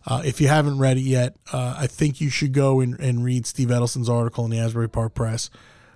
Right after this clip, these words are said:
Uh, he did a, a really, really outstanding job, um,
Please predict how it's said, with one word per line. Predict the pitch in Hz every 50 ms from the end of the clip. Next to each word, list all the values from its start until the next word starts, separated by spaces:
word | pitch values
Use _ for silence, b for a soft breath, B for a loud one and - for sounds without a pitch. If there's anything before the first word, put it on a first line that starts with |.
| b b
Uh, | - 135 120 117 117 -
he | - - - 139
did | 127 131 123 117 117 - -
a, | 139
a | 131 123 123 - - 131
really, | 117 117 120 127 143 143 143 139 135 127
really | 123 127 127 123 123 120 117
outstanding | 117 117 - - - 127 120 117 117 113 113
job, | 110 117 110 110 110 110 104 - - _ _ _ _ _ _ _ _ _ -
um, | 175 135 117 110 110 110 107 107 113 117